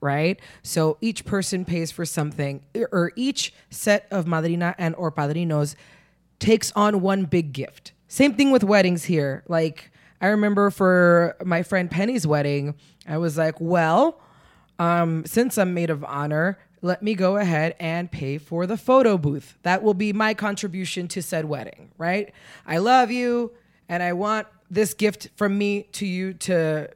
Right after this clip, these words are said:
you know, let me contribute to the wedding with this," right? So for my quinceañera, my madrina, my Nina Lupe,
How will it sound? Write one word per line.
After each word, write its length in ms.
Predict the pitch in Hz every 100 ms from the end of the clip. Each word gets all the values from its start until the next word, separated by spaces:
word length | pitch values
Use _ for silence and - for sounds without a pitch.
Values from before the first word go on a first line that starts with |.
| -
you 180 | 190 190
know, 260 | 165 147 143
let 140 | 185
me 80 | 214
contribute 640 | - 196 - 185 196 180
to 100 | -
the 100 | 185
wedding 360 | 165 170 165 156
with 160 | 147 139
this," 400 | 143 - - - -
right? 300 | 151 165 240 - - -
So 380 | - 233 220 185 -
for 260 | _ 196 202
my 360 | 202 220 254 320
quinceañera, 800 | 262 220 180 156 151 151 147 151 _ _ _ _
my 300 | 156 165 214
madrina, 640 | 277 208 170 156 151 143 156 -
my 160 | 151
Nina 280 | 156 170 208
Lupe, 480 | 247 196 151 156 151